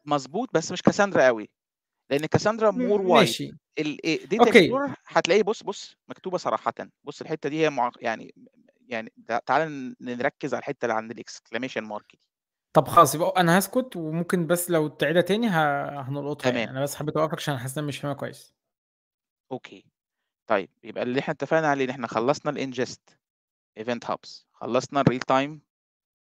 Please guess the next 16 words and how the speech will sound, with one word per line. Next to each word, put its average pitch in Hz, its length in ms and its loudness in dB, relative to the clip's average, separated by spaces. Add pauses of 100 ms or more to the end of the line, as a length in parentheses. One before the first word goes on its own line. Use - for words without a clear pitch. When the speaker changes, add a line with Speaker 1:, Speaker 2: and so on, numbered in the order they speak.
(120)
Speaker 1:
real 127 240 -6 (140)
time 135 300 -2
analytics، 117 600 -6 (300)
الprocessing 107 500 -8 (220)
اللي 98 120 -6
هو 127 280 0 (480)
Azure 120 240 -2
Stream - 260 -14
Analytics. 120 560 -2 (580)
إحنا 135 160 -2
فين 160 220 0
بقى؟ 165 240 4 (200)
هنا 226 260 -8 (320)
عند 110 220 -10
الexclamation 123 540 -8 (140)
mark. - 220 -20